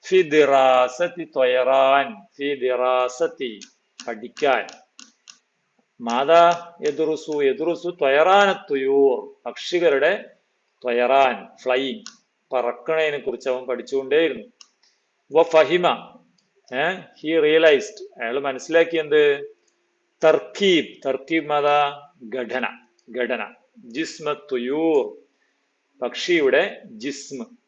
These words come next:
ശരീരം, പക്ഷികളുടെ ശരീരത്തിന്റെ ഘടന അയാൾ മനസ്സിലാക്കിയിട്ട് എന്ത് ചെയ്തു?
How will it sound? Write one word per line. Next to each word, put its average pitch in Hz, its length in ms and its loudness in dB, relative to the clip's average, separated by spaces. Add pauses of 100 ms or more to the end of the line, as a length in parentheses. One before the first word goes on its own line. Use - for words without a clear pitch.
ശരീരം, 127 600 -2 (140)
പക്ഷികളുടെ 135 540 -2
ശരീരത്തിന്റെ 127 680 -4
ഘടന 123 360 -6
അയാൾ 131 320 0
മനസ്സിലാക്കിയിട്ട് 117 800 -8
എന്ത് 113 140 -16
ചെയ്തു? 110 520 -12